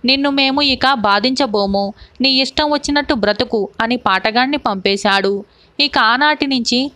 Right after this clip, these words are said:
తన మానాన తాను బ్రతకగోరే వాడికి విచారం ఉండదని రాజు తెలుసుకున్నాడు.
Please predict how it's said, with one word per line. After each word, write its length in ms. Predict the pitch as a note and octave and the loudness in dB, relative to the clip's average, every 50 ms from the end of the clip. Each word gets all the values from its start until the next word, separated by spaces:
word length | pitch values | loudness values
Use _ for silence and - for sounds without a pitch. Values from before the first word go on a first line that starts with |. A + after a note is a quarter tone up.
| - | -2
తన 120 | C4+ B3+ A#3+ | -2 0 0
మానాన 480 | A3 G#3+ G#3+ A3 A#3 C4+ C#4+ C#4+ D4 | 0 2 0 2 2 2 2 2 0
తాను 300 | C#4+ C#4+ C#4 B3+ B3+ C#4 | 0 0 0 0 0 0
బ్రతకగోరే 760 | C4+ A3 G#3 G3 G3 - A#3 C#4 C4+ A#3+ C4 C4+ C4+ C#4 C4+ | 0 0 0 0 0 0 0 -2 0 0 0 0 2 2 2
వాడికి 580 | B3 G#3 F#3+ F#3 F#3 F#3+ G3 - D4 D#4 D4 - - - - - - | 2 2 2 2 2 0 0 -2 -2 -2 -4 -6 -8 -16 -16 -6 -4
విచారం 460 | A3+ A3+ - C#4 C#4 C#4+ D4+ D4+ C#4+ | -4 0 2 2 2 2 2 0 0
ఉండదని 580 | C4 B3 A#3+ A#3 A3+ A3+ A3+ A3 A#3 B3+ C#4+ C4 - | -2 0 0 0 2 2 0 0 0 -2 -2 -2 0
రాజు 380 | G#3+ G3+ G#3 G#3+ G3+ A#3+ C4+ | 2 2 2 2 2 0 -2
తెలుసుకున్నాడు. 920 | C4 - A3 A3 A3+ - A3+ - A3 G3+ G3 F#3+ F#3+ F#3+ F#3+ F#3+ G3 G3+ | 0 0 -2 -2 -2 -4 -4 -4 -4 -2 0 2 2 2 2 0 -2 -4